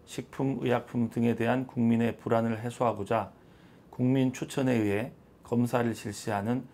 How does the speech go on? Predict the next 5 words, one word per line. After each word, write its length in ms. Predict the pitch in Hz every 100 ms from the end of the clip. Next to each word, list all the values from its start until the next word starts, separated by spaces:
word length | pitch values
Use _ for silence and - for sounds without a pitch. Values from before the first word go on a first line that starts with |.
| - -
국민청원 760 | - 123 131 131 131 120 117 123
안전검사제를 1000 | - 104 110 120 117 107 107 107 113 113
운영하고 480 | 127 107 113 110 117
있습니다. 500 | 101 - 101 101 95 - - _ - - -
이번에는 540 | 120 135 127 117 165